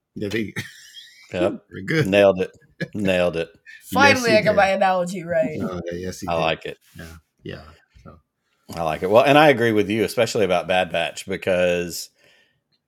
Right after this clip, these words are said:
Speaker 2: in the pantheon of all the different things that I've watched, like, I like Clone Wars fine, but Clone Wars has never necessarily been, like, my thing.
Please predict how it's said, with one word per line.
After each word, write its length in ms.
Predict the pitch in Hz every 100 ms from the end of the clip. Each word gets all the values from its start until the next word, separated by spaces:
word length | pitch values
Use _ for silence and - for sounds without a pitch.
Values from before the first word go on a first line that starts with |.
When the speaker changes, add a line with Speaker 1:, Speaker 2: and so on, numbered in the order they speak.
| _ -
Speaker 2:
in 180 | 139
the 60 | 135
pantheon 540 | 143 131 127 120 117
of 80 | 110
all 140 | 104 101
the 100 | 101
different 280 | 98 101 98
things 220 | 95 92
that 100 | 98
I've 160 | 92 90
watched, 440 | 90 87 - -
like, 140 | 90 -
I 100 | 107
like 300 | 98 92 -
Clone 240 | - 113 120
Wars 280 | 123 123
fine, 360 | - 135 143 147
but 140 | -
Clone 260 | - 104 101
Wars 260 | 101 98 -
has 140 | 90
never 280 | 95 95 95
necessarily 560 | 95 - 98 95 95
been, 340 | 90 95 92 90
like, 380 | 92 90 82 - -
my 260 | 95 90
thing. 480 | 85 - 87 92 104